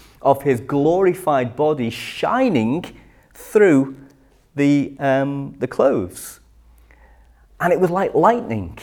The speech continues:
Think how bright that is. And as if that wasn't enough,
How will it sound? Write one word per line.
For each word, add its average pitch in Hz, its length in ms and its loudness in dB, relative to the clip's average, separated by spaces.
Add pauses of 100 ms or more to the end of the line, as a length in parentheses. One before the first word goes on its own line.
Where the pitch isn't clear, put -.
(1160)
Think - 240 -16
how 170 120 -8
bright 139 460 -2
that 117 220 -6
is. 123 460 -4 (920)
And 160 100 4
as 156 120 4
if 202 140 -4
that 175 240 -2
wasn't 139 560 -2 (160)
enough, 131 640 0